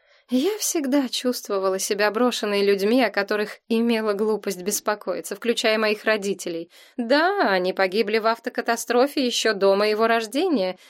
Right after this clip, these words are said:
однако результат: я росла в одиночестве — такой же, как если бы они намеренно отказались от меня. Когда вам некого любить или вы не были любимы в детстве, то каким образом вы сможете этому научиться?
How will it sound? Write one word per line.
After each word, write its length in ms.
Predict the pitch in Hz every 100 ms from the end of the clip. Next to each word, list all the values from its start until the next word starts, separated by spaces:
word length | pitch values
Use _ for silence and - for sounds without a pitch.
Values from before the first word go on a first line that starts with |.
| -
однако 600 | 190 190 196 196 - 190
результат: 760 | 190 170 185 180 320 330 - - _ _ -
я 240 | 165 160
росла 380 | 151 - 180 170
в 60 | 165
одиночестве — 880 | 156 160 220 370 - - 185 180 175 - - _ -
такой 420 | 262 - 392 381
же, 160 | 190
как 320 | 175 190 180 196
если 460 | 175 190 190 208
бы 140 | 196 202
они 260 | 180 175
намеренно 720 | 180 185 196 277 320 185 160
отказались 680 | 156 - 170 165 165 170 -
от 140 | 180
меня. 340 | 185 185 175 175 _ _ _ _ _ _ _ _
Когда 420 | - 302 247 302
вам 360 | 277 285 277 262
некого 400 | 277 285 262 254
любить 720 | 254 269 233 233 - - - -
или 300 | 214 202 208
вы 240 | 185 226
не 320 | 220 220 247
были 280 | 247 233 214
любимы 460 | 208 220 233 247 247
в 80 | 233
детстве, 840 | 277 254 - - 180 170 165 165 _ -
то 200 | 247 247
каким 420 | - - 339 294
образом 460 | 294 285 269 262
вы 100 | 220
сможете 600 | 233 - 262 240 240 -
этому 320 | 254 233 247 247
научиться? 640 | 285 285 - 285 - -